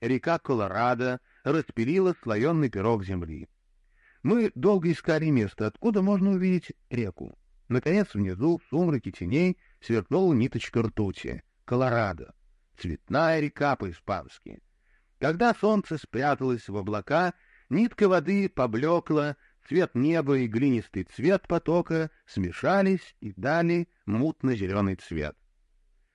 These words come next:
Забегая вперед, скажем — то, что сверху казалось ниткой, на самом деле было могучей рекой. Скорость течения Колорадо близка к двадцати километрам в час.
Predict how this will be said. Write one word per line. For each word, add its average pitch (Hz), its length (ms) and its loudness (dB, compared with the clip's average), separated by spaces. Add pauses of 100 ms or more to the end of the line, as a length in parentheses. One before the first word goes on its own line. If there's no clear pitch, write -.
(380)
Забегая 170 540 2
вперед, 156 400 0
скажем — 92 540 -4 (320)
то, 202 180 4
что 170 420 4
сверху 160 440 0
казалось 123 520 0
ниткой, 113 580 -2 (280)
на 147 200 0
самом 208 440 2
деле 190 260 2
было 151 380 2
могучей 120 720 0
рекой. 101 560 -4 (800)
Скорость 196 460 2
течения 160 480 -2
Колорадо 127 680 -2 (260)
близка 160 640 2
к 131 100 -6
двадцати 156 720 0
километрам 185 680 2
в - 40 -14
час. - 280 -6